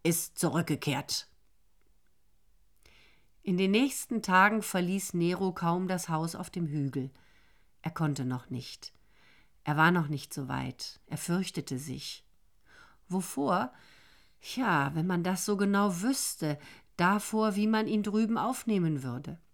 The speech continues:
Davor, die Grigiolina wiederzusehen. Davor, noch einmal ganz von vorn anzufangen, alles aufzugeben, was doch sein Zuhause geworden war. Die Teppiche,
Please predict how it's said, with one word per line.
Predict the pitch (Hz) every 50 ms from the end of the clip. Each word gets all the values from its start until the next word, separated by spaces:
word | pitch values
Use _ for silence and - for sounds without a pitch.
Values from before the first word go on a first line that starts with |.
| _ _ _ _ _ _ _ _ _ _ - - -
Davor, | 139 123 - - 175 160
die | 170 156
Grigiolina | - - 160 147 160 147 139 151 175 214 240 254 214 160
wiederzusehen. | 156 151 131 139 135 - - - 143 139 165 143 139 139 135 135 143 - _ _ - - - - - - - - - _ _ _ -
Davor, | - 147 156 - 190 185 180 180
noch | 180 180 175 -
einmal | - 175 196 233 240 247 233 226 208
ganz | - 208 240 277 285 285 - -
von | - 254 233 208
vorn | - - 233 254 277 311 294 -
anzufangen, | - 170 156 - - 170 151 - - 147 147 147 147 147 - - - - -
alles | - 208 240 277 277 - -
aufzugeben, | - 196 214 247 262 - - - - 233 190 202 220 214 208 208 202 185
was | 208 202 -
doch | - 202 180
sein | - 202 196
Zuhause | 175 - 190 170 196 208 247 262 254 214 196
geworden | 170 175 151 156 151 151 160 165 175 170 165
war. | - 165 165 170 165 - - - - - - -
Die | 180 170
Teppiche, | - 202 233 226 - 214 - - 165 156 170